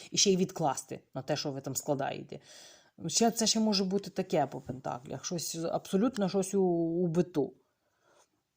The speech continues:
Ви будете швидко-швидко на це реагувати. Все. Так, я кажу, комусь це йде як порада, що швидко щось вирішуйте,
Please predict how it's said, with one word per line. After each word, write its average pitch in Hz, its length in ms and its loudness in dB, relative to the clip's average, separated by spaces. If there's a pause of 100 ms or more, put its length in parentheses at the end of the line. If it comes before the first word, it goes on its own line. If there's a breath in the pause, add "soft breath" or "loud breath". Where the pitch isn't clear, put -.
(1300)
Ви 175 280 2
будете 196 260 4
швидко-швидко 196 680 2
на 170 140 -2
це 175 160 0
реагувати. 147 640 0
Все. - 220 -12
Так, - 320 -8
я 156 80 -4
кажу, 147 280 -4
комусь 208 320 6
це 180 140 6
йде 175 220 6
як 175 180 0
порада, 226 420 8
що 160 100 -6
швидко 156 340 -2
щось 151 200 -6
вирішуйте, 139 520 -2